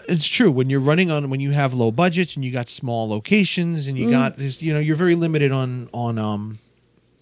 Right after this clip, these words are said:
Speaker 1: on what you can and can't do.
Speaker 2: Yeah.
Speaker 1: You know, so,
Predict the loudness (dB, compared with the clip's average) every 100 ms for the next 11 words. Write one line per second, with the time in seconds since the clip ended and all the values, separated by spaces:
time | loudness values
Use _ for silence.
0 | -20 _ _ _ _ _ _ _ _ _
1 | -4 -2 2 0 0 -2 2 2 0 -2
2 | -4 -4 -2 -4 -2 0 2 2 2 2
3 | 0 -2 0 2 0